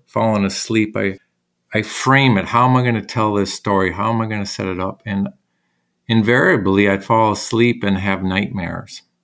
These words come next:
A lot of the nightmares focused on being in the sand dunes with evil eyes looking at me and something grabbing me. And I,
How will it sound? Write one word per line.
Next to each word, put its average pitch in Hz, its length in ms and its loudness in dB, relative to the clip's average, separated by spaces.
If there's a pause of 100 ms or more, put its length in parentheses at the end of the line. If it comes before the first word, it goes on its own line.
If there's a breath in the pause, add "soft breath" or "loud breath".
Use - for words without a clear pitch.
(600)
A - 20 -10
lot 117 200 4
of 131 60 4
the 110 100 4
nightmares 101 540 0
focused 101 460 -2
on 92 400 -2 (140)
being 107 320 2
in 107 220 0
the 95 80 2
sand 107 440 0
dunes 98 500 2
with 87 300 -12 (1000)
evil 110 360 4
eyes 95 460 2
looking 98 340 2
at 101 220 -2
me 90 300 -2
and 85 360 -6
something 98 380 0
grabbing 98 560 0
me. 98 300 -4 (880)
And 123 300 0 (840 soft breath)
I, 120 220 -2